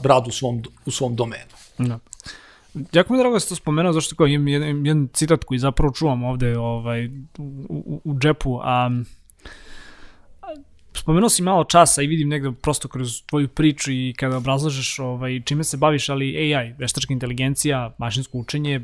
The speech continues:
Speaker 2: i jesu, da kažem, prosto negde stvari, ovaj, koje neminovno kroje našu budućnost, mislim, kroje i sadašnjost,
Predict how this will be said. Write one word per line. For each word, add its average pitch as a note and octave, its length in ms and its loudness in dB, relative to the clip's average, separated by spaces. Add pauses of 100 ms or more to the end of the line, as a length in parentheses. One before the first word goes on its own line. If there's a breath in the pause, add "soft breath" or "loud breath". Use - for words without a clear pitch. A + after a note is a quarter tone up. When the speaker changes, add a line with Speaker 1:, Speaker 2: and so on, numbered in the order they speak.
Speaker 2:
i D3 140 -4
jesu, D3+ 240 2
da D3+ 80 0
kažem, C3+ 260 0
prosto C#3 260 -4
negde C3+ 220 -2
stvari, B2+ 340 2
ovaj, A#2 380 -6 (160)
koje A2+ 280 -6 (140)
neminovno A2+ 880 -4 (240)
kroje A2+ 440 -4
našu A#2 280 -4
budućnost, A#2+ 640 -4
mislim, B2 220 -4
kroje A#2+ 260 -2
i - 20 -4
sadašnjost, - 760 -6